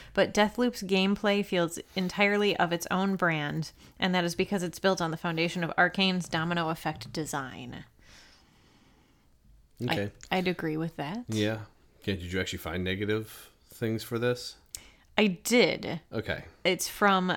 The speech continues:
Speaker 1: Metro Game Central. I've
Speaker 2: Oh.
Speaker 1: never heard of that. <laughs>
Speaker 2: Well, Metro Game Central, here's
Speaker 1: Welcome.
Speaker 2: our shout out. Welcome to our show.
Speaker 1: You're gonna be super famous now.
Speaker 2: Yeah, you are on top of the
Speaker 1: <laughs>
Speaker 2: charts coming from our podcast.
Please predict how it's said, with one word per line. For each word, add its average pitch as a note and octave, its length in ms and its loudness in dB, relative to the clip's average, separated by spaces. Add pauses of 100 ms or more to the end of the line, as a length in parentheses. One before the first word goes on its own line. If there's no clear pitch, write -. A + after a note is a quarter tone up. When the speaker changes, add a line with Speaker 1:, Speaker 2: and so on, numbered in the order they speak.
Speaker 1:
Metro A3+ 760 6
Game A3+ 360 6
Central. - 840 0 (260)
I've F3+ 220 6
Speaker 2:
Oh. F#3 80 6
Speaker 1:
never G3+ 400 10
heard G#3+ 240 6
of G3+ 180 8
that. A3 200 2
<laughs> - 60 -6 (480)
Speaker 2:
Well, G#2 80 0
Metro G#2+ 300 2
Game G#2+ 200 4
Central, C#3 440 2 (220)
here's G3+ 140 6
Speaker 1:
Welcome. F#3 140 12
Speaker 2:
our F#3+ 60 8
shout G#3+ 260 12
out. - 360 6
Welcome G2+ 280 2
to G#2+ 80 6
our A2+ 120 6
show. F2+ 280 4
Speaker 1:
You're G#3 120 8
gonna G3+ 120 8
be F#3 180 4
super G3+ 640 6
famous F3 380 2
now. E3 300 2
Speaker 2:
Yeah, G#2 140 6
you G#2 240 6
are G2+ 60 6
on F#2+ 120 2
top G#2 320 0
of F#2+ 80 0
the G2 60 0
Speaker 1:
<laughs> - 20 -6
Speaker 2:
charts E2 480 2
coming F2+ 280 -2
from F2+ 180 -2
our F2 140 2
podcast. D2 720 -4